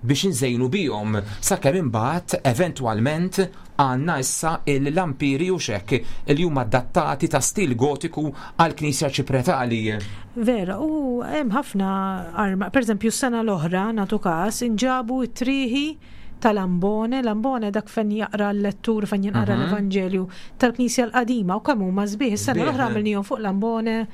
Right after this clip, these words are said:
Speaker 1: Ekku.
Speaker 2: żejjinna bihom il-Knisja.
Speaker 1: Eżatt.
Speaker 2: Ehm, konna nsejnihom pratikament.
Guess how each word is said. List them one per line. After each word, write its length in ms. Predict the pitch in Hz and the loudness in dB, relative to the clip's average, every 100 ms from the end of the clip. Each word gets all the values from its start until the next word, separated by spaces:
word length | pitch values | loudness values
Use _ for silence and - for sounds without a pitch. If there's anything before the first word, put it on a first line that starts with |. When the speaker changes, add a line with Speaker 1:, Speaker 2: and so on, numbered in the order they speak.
| - | -2
Speaker 1:
Ekku. 420 | 135 143 - 120 | -2 0 2 2
Speaker 2:
żejjinna 420 | 233 262 214 214 226 | 2 2 0 0 2
bihom 300 | 214 240 262 | 2 2 2
il-Knisja. 580 | 269 302 240 - - | 2 2 2 2 2
Speaker 1:
Eżatt. 460 | - - 117 - - | 2 0 -2 -4 -2
Speaker 2:
Ehm, 680 | 113 104 - 254 247 240 233 | 0 2 2 2 0 -2 0
konna 300 | 277 190 196 | 0 2 0
nsejnihom 680 | 202 262 247 202 180 175 | 2 0 2 0 0 0
pratikament. 800 | 175 190 196 196 190 196 226 - | 0 2 2 4 2 2 -2 -6